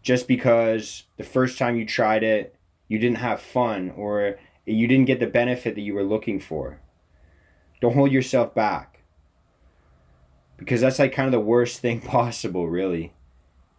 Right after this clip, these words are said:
And that's pretty much it. That's my rant for the day. Don't judge your experiences based on the first time. And that could be said for my podcast too. If you listen to this for the first time and you hated it,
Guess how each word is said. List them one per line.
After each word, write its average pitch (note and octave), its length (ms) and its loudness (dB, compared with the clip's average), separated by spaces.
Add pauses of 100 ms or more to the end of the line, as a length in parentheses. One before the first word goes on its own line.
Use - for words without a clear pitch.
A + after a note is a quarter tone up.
(160)
And G2 720 -4 (2250)
that's G#2+ 220 -4
pretty B2 180 0
much A#2+ 260 2
it. C#3+ 280 0 (100)
That's G#2 220 -2
my A2+ 100 2
rant A2 320 0
for A#2+ 100 -6
the A2 120 0
day. F#2 400 0 (1200)
Don't C#3+ 220 4
judge D3 240 2
your D3 80 2
experiences B2+ 640 0
based A#2 300 0
on A2+ 100 0
the G#2+ 60 -2
first G#2+ 400 -2
time. G2 480 -6 (920)
And A#2 80 0
that C#3 140 4
could D#3 80 -2
be D3+ 80 2
said D3+ 240 2
for D#3+ 60 -6
my D#3+ 140 2
podcast D#3+ 520 0
too. F3 160 4
If C#3 100 0
you C#3 80 4
listen C#3 300 2
to C#3+ 60 2
this C#3+ 180 0
for D#3+ 100 -4
the C#3 100 0
first C#3+ 280 0
time D3 240 2
and C#3 80 4
you B2+ 80 2
hated C#3 360 4
it, D3+ 280 0